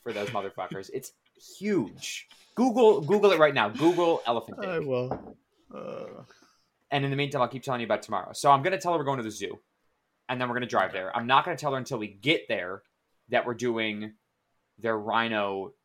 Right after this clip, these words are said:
Speaker 1: encounters, because she's gonna shit her fucking pants.
Speaker 2: What if she, like, gets there and was like, "Oh, I heard they're doing elephant, um,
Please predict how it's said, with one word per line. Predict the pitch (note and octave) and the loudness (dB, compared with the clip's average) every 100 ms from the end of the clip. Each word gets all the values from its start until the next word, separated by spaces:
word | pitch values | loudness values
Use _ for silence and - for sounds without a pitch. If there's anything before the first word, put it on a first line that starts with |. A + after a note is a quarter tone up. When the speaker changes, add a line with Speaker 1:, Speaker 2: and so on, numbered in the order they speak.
| _ | _
Speaker 1:
encounters, | - G#2 - F#2 - A2 A2 | -16 -16 -10 -12 -10 -18 -18
because | - A2+ | -18 -14
she's | B2 | -12
gonna | G#2+ G#2 | -12 -12
shit | - B2 | -8 -6
her | G2+ | -6
fucking | - G2+ F2 F2+ | -6 -8 -8 -16
pants. | G2+ F2+ - - - - _ _ _ _ - | -12 -12 -14 -16 -16 -16 _ _ _ _ -12
Speaker 2:
What | B2+ | -10
if | |
she, | - D#3 | -10 -8
like, | C3+ G#2 | -8 -8
gets | A2+ G#2+ - | -10 -10 -12
there | G2+ F2 | -12 -12
and | F2+ F2+ E2+ G2+ | -14 -18 -20 -20
was | F#2+ F#2 | -20 -16
like, | F2 E2 - _ _ _ _ | -18 -18 -20 _ _ _ _
"Oh, | E3 | -6
I | D3+ | -6
heard | D3 F3 | -6 -10
they're | F3+ | -8
doing | E3+ D3+ - | -8 -10 -10
elephant, | B2+ D3 D3+ C3+ A2+ A2+ | -12 -10 -10 -12 -14 -12
um, | A2 G2+ F#2+ | -12 -12 -14